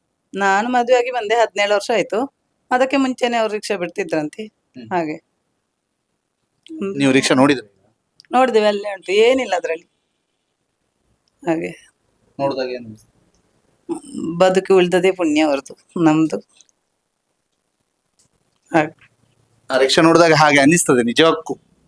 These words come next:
Speaker 1: ಹೌದು, ಏನಿಲ್ಲ ಅದ್ರಲ್ಲಿ ರಿಕ್ಷಾದಲ್ಲಿ.
Speaker 2: ಈಗ ಯಾರು ಇಲ್ಲಿ ನಿಮ್ಮ ಮನೆಯಲ್ಲಿ ಮಕ್ಕಳು ಏನ್ ಮಾಡೋದು?
Speaker 1: ಅವ್ರು ಶಾಲೆಗೆ ಹೋಗ್ತಾರೆ, ಸ್ಕೂಲಿಗೆ ಹೋಗ್ತಾರೆ.
Speaker 2: ಯಾವ್ಯಾವ ಕ್ಲಾಸ್?
Speaker 1: ಒಬ್ಳು ಫಸ್ಟ್ ಪಿ ಯು ಸಿ, ಒಬ್ಳು ಸೆಕೆಂಡ್ ಪಿ ಯು ಸಿ.
Speaker 2: ಹ್ಮ್.
Speaker 1: ಈ ವರ್ಷ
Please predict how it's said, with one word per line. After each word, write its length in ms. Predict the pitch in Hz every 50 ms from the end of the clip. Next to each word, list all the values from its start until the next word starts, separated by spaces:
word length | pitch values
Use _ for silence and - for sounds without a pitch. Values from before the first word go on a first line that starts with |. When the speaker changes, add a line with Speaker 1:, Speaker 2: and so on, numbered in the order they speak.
| _ _ _ _ _ - -
Speaker 1:
ಹೌದು, 420 | 175 175 185 180 175 165 170 - _ _ _ _ _ _ _ _ _ _ _ _ _ _ -
ಏನಿಲ್ಲ 480 | 214 220 233 262 294 294 285 294 294 294 277
ಅದ್ರಲ್ಲಿ 320 | 277 247 233 226 220 190
ರಿಕ್ಷಾದಲ್ಲಿ. 480 | 185 190 - - 202 196 196 190 185 - _ _ _ _ _ _ _ _ - 440 453 440 453 - - - - _ _ _ _ -
Speaker 2:
ಈಗ 140 | 165 160
ಯಾರು 640 | 160 170 165 165 160 170 175 180 165 151 151 156 156
ಇಲ್ಲಿ 440 | 147 143 147 147 143 139 139 139 135
ನಿಮ್ಮ 240 | 143 147 156 151 147 143 135 135 - 127 127 131
ಮನೆಯಲ್ಲಿ 680 | 143 156 165 170 165 160 151 143 147 143 139 135 - _ - _ _ _ 135
ಮಕ್ಕಳು 240 | 156 151 - 165 151
ಏನ್ 140 | 151 147
ಮಾಡೋದು? 320 | 131 113 98 98 - _ _ _ _ _ _ _ _ _ - - -
Speaker 1:
ಅವ್ರು 240 | 214 208 202 214 214
ಶಾಲೆಗೆ 280 | - 311 311 285 233
ಹೋಗ್ತಾರೆ, 300 | 190 175 - - 175 170
ಸ್ಕೂಲಿಗೆ 360 | 170 - - - 214 202 180
ಹೋಗ್ತಾರೆ. 500 | 180 170 175 - 175 175 196 208 208 _ _ -
Speaker 2:
ಯಾವ್ಯಾವ 300 | 135 131 127 120 110 113
ಕ್ಲಾಸ್? 440 | 117 113 110 - _ _ _ _
Speaker 1:
ಒಬ್ಳು 300 | 214 214 214 202 190 220
ಫಸ್ಟ್ 220 | 214 226 220 220 -
ಪಿ 100 | 226 233
ಯು 60 | 226
ಸಿ, 100 | 220 247
ಒಬ್ಳು 240 | 240 220 214 208 214
ಸೆಕೆಂಡ್ 320 | 214 214 196 196 180 175
ಪಿ 60 | 175
ಯು 60 | 170 160
ಸಿ. 100 | 185 185
Speaker 2:
ಹ್ಮ್. 320 | - _ _ - 113 107 - _
Speaker 1:
ಈ 160 | - 175 170 165
ವರ್ಷ 200 | 160 - -